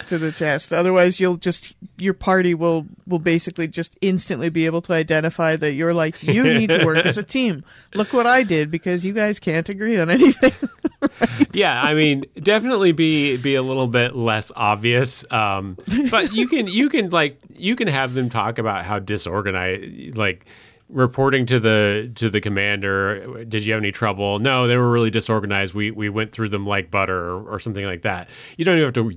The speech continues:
Speaker 2: use the word teamwork, but, um, but, uh, just, uh, like,
Speaker 1: Just
Speaker 2: highlight
Speaker 1: point
Speaker 2: a
Speaker 1: out, like, I
Speaker 2: conversation.
Speaker 1: was, yeah,
Speaker 2: Yeah.
Speaker 1: just highlight, like, it, like, at least one essential flaw where they failed at teamwork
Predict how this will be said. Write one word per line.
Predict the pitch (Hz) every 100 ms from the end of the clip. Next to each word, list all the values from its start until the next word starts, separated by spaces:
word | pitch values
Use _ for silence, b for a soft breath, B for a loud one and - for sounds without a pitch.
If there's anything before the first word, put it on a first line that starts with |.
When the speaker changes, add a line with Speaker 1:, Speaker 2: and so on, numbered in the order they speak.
| 101
Speaker 2:
use | 123 120
the | 104
word | 98 98
teamwork, | - 110 101 92 90 -
but, | - 95 - -
um, | 104 92 87 82 b b b b -
but, | 101 98 -
uh, | 101 92 98
just, | 120 123 - _ -
uh, | - - -
like, | 151 95 95 _ _ _ _ _
Speaker 1:
Just | - -
Speaker 2:
highlight | 113 113 113
Speaker 1:
point | 226 254
Speaker 2:
a |
Speaker 1:
out, | 269
like, |
I | - 98
Speaker 2:
conversation. | 196 180 92 175
Speaker 1:
was, | 175 85
yeah, | 180 160 165
Speaker 2:
Yeah. |
Speaker 1:
just | - 180
highlight, | - 196 226 233 226
like, | 190 175 160 -
it, | 175 160 -
like, | 165 151 -
at | 170
least | 180 190 -
one | 170 160 165
essential | 165 160 - 160 175 160
flaw | - 160 147 147
where | 165 165
they | 160 160 147
failed | - - 165 151 156 175
at | 190 190
teamwork | - 208 208 226 269 _